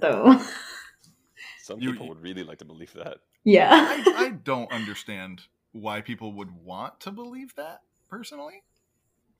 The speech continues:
Speaker 1: Uh,
Speaker 2: Because it's evidence of a
Speaker 1: It's
Speaker 2: conspiracy,
Speaker 1: epic.
Speaker 2: and it's, and, like, they're, you're being lied to, and, like, that, it's,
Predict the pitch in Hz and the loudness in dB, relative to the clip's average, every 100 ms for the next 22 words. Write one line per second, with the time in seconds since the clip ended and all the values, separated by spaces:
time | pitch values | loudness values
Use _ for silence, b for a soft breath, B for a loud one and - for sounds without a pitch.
0 | - _ _ _ 185 180 - - - - | -20 _ _ _ -8 -8 -8 -8 -10 -12
1 | - 320 339 311 294 160 180 196 185 185 | -12 -12 -12 -12 -14 -14 -12 -10 0 2
2 | - - - 165 196 277 - 139 123 - | 2 -4 0 4 8 8 6 -8 -6 -6
3 | - - - 147 139 135 135 131 147 151 | -6 -10 -12 -12 -12 -12 -16 -12 -12 -12
4 | 151 131 147 143 113 107 131 110 107 92 | -12 -12 -12 -12 -14 -12 -10 -10 -10 -10
5 | 135 190 294 - 294 285 | -12 -12 -16 -14 -14 -14